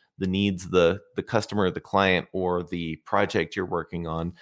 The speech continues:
There's a lot of other variables that go into play here. So I would say just be open, be flexible as to what the project needs and how you can best deliver that.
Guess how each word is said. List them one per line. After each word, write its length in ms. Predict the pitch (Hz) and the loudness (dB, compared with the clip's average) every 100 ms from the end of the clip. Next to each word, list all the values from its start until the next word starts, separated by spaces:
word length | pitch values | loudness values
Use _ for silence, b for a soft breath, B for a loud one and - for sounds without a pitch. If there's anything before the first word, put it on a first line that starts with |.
| B - | B -6
There's 160 | 110 | -4
a 20 | |
lot 220 | 123 156 143 | 0 2 4
of 80 | |
other 200 | 110 104 | 4 4
variables 520 | 87 87 87 85 80 - | 2 0 0 0 -2 -4
that 160 | 73 | -4
go 160 | 87 76 | -2 -2
into 240 | 82 78 | -4 -6
play 280 | - 82 78 | -2 2 2
here. 260 | - - 85 | 2 -4 -2
So 140 | - | 2
I 120 | 101 | 4
would 180 | 139 - | 4 4
say 160 | 113 98 | 4 4
just 220 | 101 - | 2 -4
be 120 | 120 | -2
open, 360 | 98 98 110 92 | 0 2 2 0
be 140 | 101 | -2
flexible 640 | - 92 90 - 87 87 - | 0 0 0 -2 0 2 2
as 140 | 87 | -2
to 100 | 98 | -4
what 400 | 85 90 92 - b b b - | -2 2 2 2 b b b -6
the 80 | 101 | -2
project 480 | - 98 98 - 95 | 2 2 4 2 0
needs 340 | 90 90 87 | -2 -2 -4
and 160 | - 87 | -8 -8
how 160 | 95 | -4
you 180 | 92 87 | -4 -4
can 160 | - 85 | -6 -2
best 220 | 80 - | -2 -4
deliver 340 | - 85 80 | -6 -6 -4
that. 220 | 60 60 | -2 -2